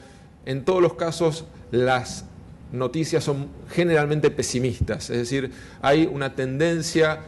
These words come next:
a encontrar lo peor, más allá de cualquier situación particular de la implementación de la prueba. Y esto me parece que a veces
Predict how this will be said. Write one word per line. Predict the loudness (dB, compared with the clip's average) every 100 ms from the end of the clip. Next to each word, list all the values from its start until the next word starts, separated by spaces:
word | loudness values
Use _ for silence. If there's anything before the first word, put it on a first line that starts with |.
| -4
a |
encontrar | -2 0 0 2 2
lo | 2
peor, | 4 4 4 2 -4 -12 -10
más | -8
allá | -6 0
de | 0
cualquier | 2 0 2 -2 -2
situación | -6 -4 -4 -4 -6 -2
particular | -4 -4 -4 0 2 2
de | 0 -2
la | -6 -8
implementación | -12 -10 -8 -8 -8 -6 -2
de | 0
la | 2
prueba. | 0 -2 -6 -12 -16 -16 -2
Y | 4
esto | 4 4 4 4 2 -10 -16 -18 -20 -20 -20 -16 -2
me | 0
parece | 4 4 2
que | 4 2
a | 4 0
veces | 0 0 0 -2 -8